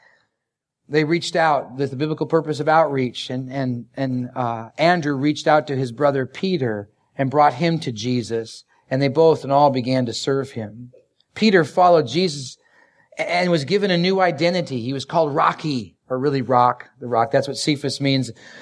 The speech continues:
Uh, it means rock, or, and that, and, and, uh, uh,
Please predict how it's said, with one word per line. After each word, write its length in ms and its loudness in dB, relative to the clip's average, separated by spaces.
Uh, 220 4
it 60 -4
means 240 -2
rock, 360 2
or, 180 -2
and 120 0
that, 160 4
and, 160 0
and, 260 0
uh, 40 0
uh, 540 -2